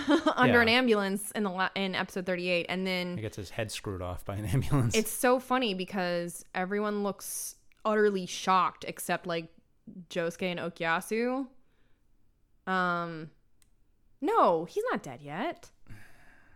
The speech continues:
Speaker 1: 'Cause he's still, like, he's rubbing his face on the, on the woman's hand.
Speaker 2: All right, yeah, you're right.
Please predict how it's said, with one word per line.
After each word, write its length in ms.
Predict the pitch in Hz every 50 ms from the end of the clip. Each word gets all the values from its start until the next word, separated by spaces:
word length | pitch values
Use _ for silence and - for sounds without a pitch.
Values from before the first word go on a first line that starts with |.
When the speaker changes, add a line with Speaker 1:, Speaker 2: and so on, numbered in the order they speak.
| - _ - - - - - - _ - - - - - - - - -
Speaker 1:
'Cause 320 | - 320 370 415 440 - -
he's 200 | 427 440 403 403
still, 300 | - - 427 415 415 415
like, 380 | 392 392 392 320 - - - - - - - - - - - - - - - - - - -
he's 220 | - - 320 269 254
rubbing 300 | 233 277 320 370 392 381
his 160 | 330 - -
face 260 | - 339 339 320 - 311 -
on 200 | 277 277 269 262
the, 220 | 254 240 233 233 -
on 220 | - 247 254 254 247
the 260 | 233 226 214 208 208 214
woman's 380 | 208 254 294 277 220 185 -
hand. 520 | - - 247 277 220 156 - - - - - - - - - - - - - - - - - - -
Speaker 2:
All 80 | 127 117
right, 180 | 104 95 95 107
yeah, 140 | 101 95 95
you're 140 | 95 92
right. 220 | 90 87 87 90